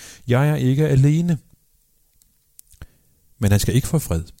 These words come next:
Jeg fortsætter, helt til han bliver nødt til at høre på mig. Sådan er troens trods. Der er andre mennesker,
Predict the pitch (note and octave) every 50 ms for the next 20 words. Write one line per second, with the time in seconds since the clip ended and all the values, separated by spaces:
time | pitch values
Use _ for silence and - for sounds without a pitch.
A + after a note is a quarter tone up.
0 | _ _ B2+ C3+ D3+ D#3+ D3+ - - - D3+ E3 F3+ - - - A2 - - E2
1 | - - G3 F#3+ - - - D#3 C3 C#3+ D3 B2+ - C3 B2 B2 B2 C3 E3 G#3
2 | - - - - E3 C#3 G#2+ A#2+ B2+ C3 C3 - G#2+ F2+ D#2+ D2 C#2+ C#2+ - _
3 | _ _ _ _ _ _ _ _ _ _ _ _ _ _ _ - - F2 G2 C3
4 | D3 B2+ A#2 - - A#2 A2+ A#2 B2 B2+ B2 - - - - - D#2 D2+ - -
5 | - - - _ _ _ _ _ _ _ _ _ _ _ _ _ _ _ _ _
6 | _ _ - - - - - - - - - - F#3 F3+ E3 F#3 G3 A3 F#3+ D3
7 | C3+ C#3 C#3+ - - - B2 G2+